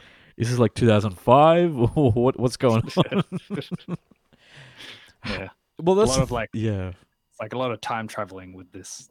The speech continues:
Speaker 2: presentation, showcase, I think.
Speaker 1: Right. T H Q publishing a, a SpongeBob
Speaker 2: Like,
Speaker 1: game. That's also a classic thing.
Speaker 2: Command and Conquer is back.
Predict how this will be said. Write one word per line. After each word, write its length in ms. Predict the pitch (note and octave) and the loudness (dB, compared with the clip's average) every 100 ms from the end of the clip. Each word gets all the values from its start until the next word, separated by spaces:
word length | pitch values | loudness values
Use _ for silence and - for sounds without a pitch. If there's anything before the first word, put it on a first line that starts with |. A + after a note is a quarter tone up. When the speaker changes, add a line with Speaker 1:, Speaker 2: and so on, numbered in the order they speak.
| _ _ _ - | _ _ _ -18
Speaker 2:
presentation, 460 | G#2 F#2 - F#2+ | -18 -16 -16 -16
showcase, 600 | - - A2 F#2+ G2+ F#2 - | -16 -10 -8 -8 -12 -12 -16
I 40 | |
think. 220 | - G2 | -16 -4
Speaker 1:
Right. 280 | G#2+ G#2+ C3 - | 2 2 2 -2
T 160 | - A#2 | 0 2
H 200 | G#2 - | 0 -2
Q 160 | A2 | -8
publishing 500 | G2 G2+ G#2 - G2 | -6 -6 -6 -6 -6
a, 140 | F#2+ F#2 | -4 -6
a 40 | |
SpongeBob 480 | F2 - - F#2+ F2+ G2+ | -8 -12 -6 -4 -2 -2
Speaker 2:
Like, 60 | F2+ | -2
Speaker 1:
game. 240 | G2 G#2 | -2 0
That's 220 | G2+ G#2+ | 0 0
also 280 | A#2 G2 F#2 | -2 -2 -4
a 40 | |
classic 380 | F2+ G2 G2 - | -4 -8 -12 -12
thing. 320 | - C2+ A2 - - - - | -12 -14 -16 -20 -20 -20 -14
Speaker 2:
Command 260 | A#2+ A2+ | -8 -8
and 80 | A2 | -8
Conquer 280 | - A2 A2+ | -10 -10 -8
is 240 | G#2+ G#2 | -10 -12
back. 500 | - G#2+ A2+ A#2+ - | -10 -8 -6 -8 -14